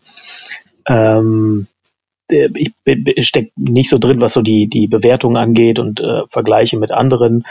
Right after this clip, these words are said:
Aber dann scheint Fastly ja doch relativ sportlich bewertet zu sein und auch nicht mehr ganz so dynamisch zu wachsen wie, wie andere Competitor. Nichtsdestotrotz,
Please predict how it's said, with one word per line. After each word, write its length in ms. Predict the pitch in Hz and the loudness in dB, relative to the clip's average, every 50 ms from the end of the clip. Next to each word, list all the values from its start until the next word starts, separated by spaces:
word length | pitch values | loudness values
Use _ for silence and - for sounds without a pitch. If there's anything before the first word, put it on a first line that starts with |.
| - - - - - - _ | -12 -12 -12 -12 -12 -8 _
Aber 180 | - 117 110 110 | 0 0 2 2
dann 140 | 113 110 110 | 0 0 0
scheint 280 | - - 117 117 117 | 0 0 0 0 0
Fastly 380 | - - 120 123 131 - - 120 | 0 -2 -2 -2 -2 0 0 0
ja 80 | 117 | 2
doch 280 | 110 113 - - - - | 2 0 -2 -4 -4 -2
relativ 640 | 117 123 143 156 151 143 - - 139 127 113 - - - | 0 0 2 2 0 0 0 0 0 0 -2 -4 -4 0
sportlich 640 | - - - - - 117 127 135 - 143 127 - | 0 0 0 2 0 0 0 0 -2 -4 -2 0
bewertet 420 | 135 120 107 117 139 - 170 147 | 0 0 2 2 2 2 0 -2
zu 140 | - - 147 | -2 -2 -2
sein 300 | 131 135 139 147 165 175 | 0 0 0 0 2 0
und 120 | 180 135 - | 0 0 -2
auch 180 | - 120 - | -4 -4 -2
nicht 240 | 127 131 131 - - | -2 -2 -2 -2 -2
mehr 140 | 135 131 123 - | -2 -2 -2 0
ganz 280 | - 123 120 147 160 - | -2 0 0 0 0 0
so 100 | 156 139 | 0 0
dynamisch 460 | 123 127 120 127 127 131 139 135 - | 0 0 0 2 2 2 0 0 -2
zu 160 | - 127 120 | -2 -2 -2
wachsen 340 | 135 131 - - - 127 110 | -2 -2 -2 -4 -4 -2 0
wie, 260 | 117 120 120 113 120 | 0 0 0 0 0
wie 100 | 123 - | -2 -4
andere 240 | - - 139 160 156 | -4 -2 -2 -2 -2
Competitor. 580 | - - 156 139 - 143 160 147 - 160 160 160 - - - - - - - - - - - _ | -2 -2 -2 -2 0 0 0 0 0 0 0 -2 -4 -10 -16 -14 -14 -14 -14 -14 -16 -20 -10 _
Nichtsdestotrotz, 880 | - 135 135 135 - 139 117 113 113 - - 156 - - - - - | -2 0 0 2 2 2 0 0 0 0 0 0 0 -2 -6 -8 -10